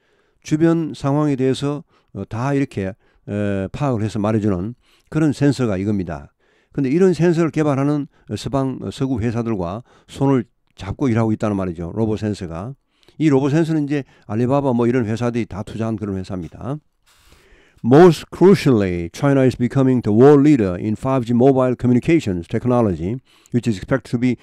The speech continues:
vital for the lightning-fast connectivity that autonomous cars will require. 가장 결정적으로, crucial 하면 이것은 결정적인, 중대한 이런 말입니다. 가장 결정적으로는 중국이 세계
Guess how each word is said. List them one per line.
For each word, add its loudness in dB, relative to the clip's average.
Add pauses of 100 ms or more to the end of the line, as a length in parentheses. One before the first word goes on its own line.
(140)
vital 0
for -2
the -6 (240)
lightning-fast 0
connectivity 0
that -12
autonomous 0
cars 0 (220)
will 2
require. 0 (2000)
가장 -4
결정적으로, -2
crucial -4
하면 -4
이것은 -6
결정적인, -4
중대한 -4
이런 -4
말입니다. -6 (240)
가장 -4
결정적으로는 2 (240)
중국이 -2 (520)
세계 -4